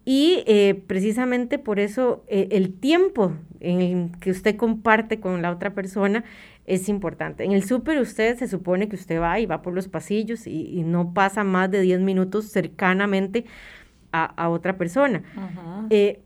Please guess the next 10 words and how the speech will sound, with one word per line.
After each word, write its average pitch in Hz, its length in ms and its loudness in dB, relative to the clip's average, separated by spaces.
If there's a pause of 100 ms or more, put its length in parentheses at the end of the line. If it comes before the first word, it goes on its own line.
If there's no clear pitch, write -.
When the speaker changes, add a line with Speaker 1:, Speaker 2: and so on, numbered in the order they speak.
Speaker 1:
pero 214 280 6
n-, 214 280 2
la 208 220 2
mascarilla 208 640 2
no 269 380 4
es, 294 520 2 (1200)
eh, 202 540 8 (1400)
la 226 260 4
solución 214 800 2
absoluta. 214 840 0